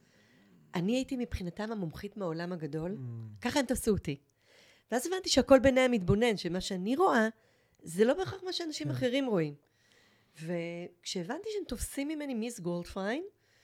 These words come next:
Speaker 1: מהעולם הגדול, והם שואלים אותי, "או, מיס גולדפיין, מה קורה עם זה?" זה, זה שיכך את הפחד שלי, וזה היה לי שיעור מאוד גדול לחיים בסיפור של אפקט המתחזה. וזה תופס אותי עדיין מדי פעם. התקשרו אליי לפני שבועיים, שלושה, ביקשו ממני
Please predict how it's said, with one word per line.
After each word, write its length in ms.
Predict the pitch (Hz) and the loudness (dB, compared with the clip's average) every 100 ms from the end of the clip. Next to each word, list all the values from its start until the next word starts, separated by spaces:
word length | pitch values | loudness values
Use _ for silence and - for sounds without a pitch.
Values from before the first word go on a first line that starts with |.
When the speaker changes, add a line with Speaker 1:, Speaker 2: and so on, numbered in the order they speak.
| _ _ - | _ _ 0
Speaker 1:
מהעולם 360 | 185 180 214 | 2 4 4
הגדול, 560 | 247 196 160 151 160 208 | 2 0 0 -2 -4 -6
והם 100 | 202 | -8
שואלים 200 | 170 190 | -8 -8
אותי, 120 | 190 - | -8 -8
"או, 100 | - | -6
מיס 160 | 339 226 | -6 -4
גולדפיין, 520 | - 254 277 208 165 | 0 0 -2 -6 -6
מה 60 | 170 | -8
קורה 220 | 160 165 | -12 -12
עם 80 | 185 | -10
זה?" 100 | 240 - - - _ _ _ - _ _ _ | -10 -12 -20 -20 _ _ _ -20 _ _ _
זה, 340 | 170 175 190 196 - | -8 0 0 0 -4
זה 180 | 185 | -8
שיכך 380 | 190 202 - 247 | -8 -6 -4 -2
את 100 | 262 | -2
הפחד 380 | 220 185 165 180 | -4 -4 -4 -6
שלי, 160 | 214 233 | -6 -6
וזה 120 | 202 | -2
היה 80 | 208 | -2
לי 60 | |
שיעור 260 | 233 - 214 | 0 -2 -2
מאוד 200 | 190 180 | -4 -6
גדול 300 | 180 160 160 - _ | -6 -8 -10 -14 _
לחיים 400 | 170 - 196 208 202 _ _ - | -14 -6 -4 -4 -6 _ _ -6
בסיפור 320 | 202 - - | -6 -6 -8
של 160 | 196 180 | -8 -6
אפקט 260 | - - | -8 -8
המתחזה. 460 | 175 170 - 156 151 156 _ _ _ _ _ _ _ | -10 -10 -10 -10 -12 -16 _ _ _ _ _ _ _
וזה 1300 | 175 160 180 180 175 175 175 180 _ _ _ - - 196 | -14 -8 -6 -6 -8 -10 -12 -14 _ _ _ -10 -6 -4
תופס 280 | 208 285 | 0 0
אותי 160 | 370 285 | 0 0
עדיין 300 | 254 285 262 - - | 0 0 -4 -10 -8
מדי 260 | 202 196 233 | -6 -2 -4
פעם. 280 | - 262 226 - _ _ _ _ - | -4 -6 -6 -12 _ _ _ _ -16
התקשרו 360 | - 233 247 | -8 -6 -4
אליי 140 | 254 226 | -2 -4
לפני 220 | 196 214 | -4 -10
שבועיים, 340 | 202 196 196 | -10 -8 -10
שלושה, 280 | 185 175 196 | -12 -12 -12
ביקשו 280 | 180 - 214 | -10 -8 -6
ממני 240 | 226 247 | -4 -6